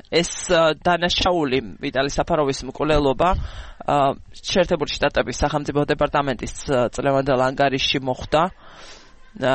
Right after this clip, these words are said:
და ამაში გასაკვირი არაფერია, ა, და აღწერილი არის, ა, საქართველოს ნაწილში ამ ანგარიშის, თუ შეიძლება წავიკითხავ.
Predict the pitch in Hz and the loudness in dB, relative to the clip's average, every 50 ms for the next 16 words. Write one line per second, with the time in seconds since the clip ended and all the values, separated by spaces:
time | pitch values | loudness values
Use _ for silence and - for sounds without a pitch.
0 | 127 131 117 - - 151 139 135 135 131 - 98 131 131 - - - - - - | 2 2 0 0 0 2 2 4 2 0 0 -4 -14 -16 -18 -18 -14 -8 -6 -4
1 | 131 139 143 - - - 151 - - 165 143 - 139 156 151 147 139 139 147 - | -2 -2 -4 -4 -2 -2 0 2 2 0 2 2 2 2 4 2 4 2 2 0
2 | - 180 147 143 160 160 185 202 214 208 - - - - - - - - - - | 2 0 0 2 2 2 2 2 2 0 -4 -12 -12 -12 -12 -14 -16 -16 -10 -4
3 | - 135 143 143 147 - - 190 196 175 165 - - - - - 151 156 - - | 0 2 2 2 2 2 2 2 4 4 0 -2 -6 -6 -2 -2 -2 -2 -2 0
4 | - 190 180 170 170 165 156 156 147 135 120 110 127 - - - - - - 151 | 0 2 2 2 0 0 0 0 2 2 2 0 -2 -6 -8 -10 -10 -2 0 2
5 | 131 131 127 123 131 127 - - - - - - 135 139 - 147 - - 151 127 | 2 4 2 0 -2 -6 -16 -20 -20 -14 -6 -4 -4 -2 -2 -4 -4 -2 -2 0
6 | 107 120 - - 139 131 131 131 - - 67 - - - 73 76 120 120 123 131 | 0 -2 -4 -4 -2 -2 -2 -2 -2 -4 -6 -4 -4 -4 -2 -4 -4 -4 -6 -2
7 | - 143 139 123 123 - - - - - - 139 - 127 127 127 123 - 98 - | 0 0 0 0 0 -2 -4 -6 -8 -10 -10 -6 -4 -2 -2 -2 -2 -4 -2 -2
8 | - 131 135 131 143 - - - - - - 160 180 | 0 0 0 0 -2 -4 -4 -6 -4 -2 0 2 0